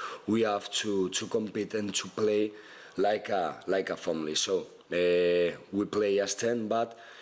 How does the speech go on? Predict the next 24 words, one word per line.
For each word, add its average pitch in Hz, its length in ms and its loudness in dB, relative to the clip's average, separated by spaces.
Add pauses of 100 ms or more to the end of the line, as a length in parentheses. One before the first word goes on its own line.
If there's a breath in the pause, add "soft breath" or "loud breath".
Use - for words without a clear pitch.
(420 loud breath)
uh, 85 240 0
for 95 180 0
a 90 80 2
long 104 280 2
time, 104 280 0
no 104 100 0
period, 110 520 2
okay, 104 240 0
it 98 220 0
never 98 280 2
seemed 107 440 -2
that, 98 280 0
uh, 78 540 -2
we, 87 680 2
we 90 140 0
had, 87 260 0
uh, 76 240 0
ten 85 240 -4
players 85 440 2
on 76 180 -4
the, 71 220 -2
on 90 100 -4
the 78 80 0
pitch. - 240 -4